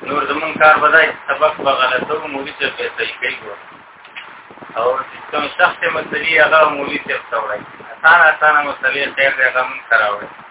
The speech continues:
او چې کومې سختې مسلې هغه تاسو کوشش او مولوي صاحب. انشاءالله د خپل کوشش موافق یو څه خو به خامخا کوو. او چې کومې سختې خبرې یا کومه خبره موږ غلطه کړو، هغه واپس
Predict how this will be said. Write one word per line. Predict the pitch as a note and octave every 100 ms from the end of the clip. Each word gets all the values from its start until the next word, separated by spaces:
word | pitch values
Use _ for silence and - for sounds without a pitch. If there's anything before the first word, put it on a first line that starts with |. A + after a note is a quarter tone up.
| - - - _ - _ _ _
او | G#2
چې | - -
کومې | C#3+ C#3 D#3+
سختې | E3 E3 E3
مسلې | D#3+ D#3 D3+ D3+
هغه | D3 C3+ C3+
تاسو | D3+ D3+ -
کوشش | D3 C#3+
او | C3+ A#2+
مولوي | - - -
صاحب. | - - - _ _ - _ - - - - - - _ - - -
انشاءالله | D#3 - D3 D3+ D3+
د | D3 -
خپل | E3 D#3
کوشش | - C#3 - D#3
موافق | D3+ C#3+ D#3 D#3
یو | C3 -
څه | D#3+
خو | C#3+
به | C#3
خامخا | - B2 B2 D3+ D3+
کوو. | D3+ D#3 F3 - - - - - _ -
او |
چې | - B2+
کومې | - A#2 A2+
سختې | F3+ F3+ E3+ E3
خبرې | D#3+ D#3+ E3 D#3+
یا | D3+ D3+
کومه | D#3+ E3 E3
خبره | D#3 D#3 D#3
موږ | D3 D#3+
غلطه | D#3 D3+ E3 E3 D#3+
کړو، | D3 C#3+
هغه | D#3 D#3
واپس | - D#3